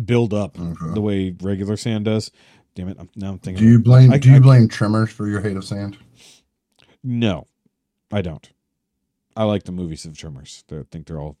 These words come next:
Speaker 1: fucking great.
Speaker 2: So then, what's your,
Speaker 1: Except for
Speaker 2: what's your best guess at why you have a fucked up thing about sand?
Speaker 1: Uh, the best thing I can think of is that becau-, oh, I, I can kinda tell you where it may have started.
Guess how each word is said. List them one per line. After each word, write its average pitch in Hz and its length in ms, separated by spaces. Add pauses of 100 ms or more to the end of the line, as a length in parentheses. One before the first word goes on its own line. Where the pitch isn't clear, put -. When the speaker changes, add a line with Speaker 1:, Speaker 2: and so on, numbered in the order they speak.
Speaker 1:
fucking 82 480
great. 73 120
Speaker 2:
So 104 100
then, 98 260
what's 110 220
your, 117 120
Speaker 1:
Except 90 120
for 95 80
Speaker 2:
what's 113 220
your 107 240
best 98 380
guess 92 280
at 82 160 (160)
why 85 260
you 85 160
have 85 100
a 80 40
fucked 82 240
up 73 120
thing 80 120
about 73 200
sand? 73 240 (1040)
Speaker 1:
Uh, 139 380
the 120 120
best 190 160
thing 202 160
I 160 80
can 139 140
think 120 260
of 120 260
is 110 260
that 110 300
becau-, - 320 (100)
oh, 123 160
I, 113 260
I 143 80
can 151 220 (380)
kinda 220 320
tell 131 160
you 117 100
where 107 160
it 101 80
may 113 140
have 107 120
started. 113 480